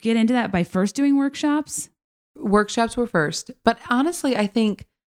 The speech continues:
Speaker 2: um, being open about my life, about my journey, about, um, even just mentioning things like, "I'm trying to learn to get better at this," or, like, "I'm trying to master this part of ring shots."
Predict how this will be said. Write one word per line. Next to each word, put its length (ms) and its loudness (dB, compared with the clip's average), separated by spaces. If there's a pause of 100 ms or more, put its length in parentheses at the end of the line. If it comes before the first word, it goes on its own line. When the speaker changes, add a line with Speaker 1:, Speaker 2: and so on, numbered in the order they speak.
(260)
Speaker 2:
um, 440 -6 (1400)
being 440 0 (120)
open 600 0 (540)
about 340 2
my 100 0
life, 560 0 (220)
about 380 -2
my 100 -6
journey, 540 0
about, 360 -6 (580)
um, 480 -2 (300)
even 220 2
just 180 -2
mentioning 500 0
things 320 -4
like, 240 -4
"I'm 120 -4
trying 240 -2
to 60 2
learn 260 0
to 120 -2
get 300 -4
better 180 0
at 120 -4
this," 340 -2
or, 180 -2 (300)
like, 100 -4
"I'm 100 2
trying 240 0
to 60 2
master 380 0
this 160 -2
part 200 -2
of 180 -4 (320)
ring 220 2
shots." 520 -4